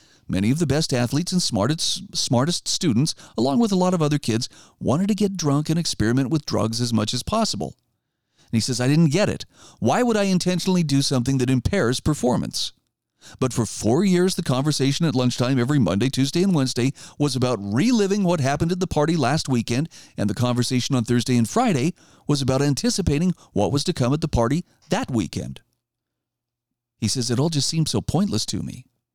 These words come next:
In college, the athletics and academics were significantly better, but the hegemonic culture still revolved around drinking to excess. I didn't understand people who wanted to join fraternities and their culture of hazing. It just seemed that, uh, it was a darker form of snipe hunting,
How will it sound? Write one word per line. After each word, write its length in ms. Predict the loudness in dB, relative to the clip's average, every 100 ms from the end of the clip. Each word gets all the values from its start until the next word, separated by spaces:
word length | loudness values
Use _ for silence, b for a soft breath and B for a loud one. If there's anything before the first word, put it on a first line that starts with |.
| _ _ _ _ B B B
In 100 | -2
college, 460 | 0 0 2 0 2
the 120 | 2
athletics 440 | 2 2 0 0
and 100 | 0
academics 500 | 2 0 0 0 0
were 120 | 0
significantly 600 | 0 0 0 0 0 2
better, 380 | 0 0 0 -2 B B B
but 140 | -2
the 80 | 0
hegemonic 540 | 0 2 2 2 0
culture 380 | 0 -2 0 -2 B B
still 500 | -6 -4 -2 0 2
revolved 520 | 4 4 4 2 2
around 340 | 2 2 0 0
drinking 460 | 2 2 4 2
to 180 | 2 0
excess. 640 | -2 -2 -6 -6 -6 -8 _ _ _ _ _ _ _ _ _ _ _ _
I 120 | 0
didn't 180 | 2 4
understand 640 | 4 2 2 0 2 2
people 300 | 2 0 2
who 80 | 2
wanted 240 | 2 2 0
to 80 |
join 320 | -2 0 2 2
fraternities 640 | 0 0 0 0 0 -2
and 280 | -4 -2 0
their 120 | 0
culture 360 | 0 0 0 0
of 100 | 0
hazing. 380 | 0 -2 -2
It 120 | -4 -4
just 240 | -6 -6 B B B
seemed 320 | 0 2 4
that, 340 | 2 -2 -4
uh, 80 | 0
it 120 | 2
was 120 | 0
a 80 | -2
darker 400 | -2 0 0 0
form 300 | 0 0 2
of 80 | 0
snipe 380 | 0 0 0 0
hunting, 260 | -4 -6